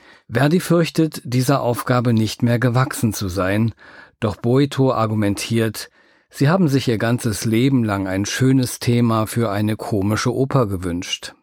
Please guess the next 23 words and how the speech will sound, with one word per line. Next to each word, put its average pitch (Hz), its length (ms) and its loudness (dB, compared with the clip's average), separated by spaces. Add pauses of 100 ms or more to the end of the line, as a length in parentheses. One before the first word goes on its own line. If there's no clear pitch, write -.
(100)
Das 98 200 -6
ist 135 160 -2
ein 143 100 4
Zeichen 170 400 0
dafür, 104 420 -2
dass 92 220 -4
die 107 140 -2
Ader 117 400 0
der 98 180 -2
vornehm 131 580 2
lustigen 107 460 -2
Kunst 147 460 0 (420)
tatsächlich 127 680 0
in 107 120 0
ihrem 104 320 0
Gehirn 101 400 0
existiert. 104 960 -2 (160)
Der 92 100 -2
Instinkt 151 640 -2 (380)
ist - 180 0
ein 120 180 2
guter 110 440 0
Ratgeber. 92 760 -2